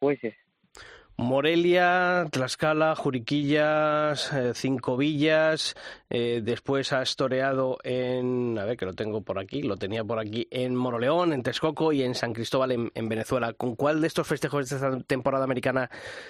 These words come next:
Speaker 2: se queda Isaac Fonseca?
Speaker 1: Pues te diría que, que todos, pero bueno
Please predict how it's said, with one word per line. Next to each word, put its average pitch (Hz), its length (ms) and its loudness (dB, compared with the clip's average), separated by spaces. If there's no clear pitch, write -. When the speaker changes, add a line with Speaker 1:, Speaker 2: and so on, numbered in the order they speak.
Speaker 2:
se 131 160 2
queda 143 160 4
Isaac 131 200 -2
Fonseca? - 640 -4
Speaker 1:
Pues 127 400 0
te 135 100 2
diría 135 480 4
que, 131 400 -4
que 123 140 0
todos, 151 480 0
pero 131 340 2
bueno 127 260 -2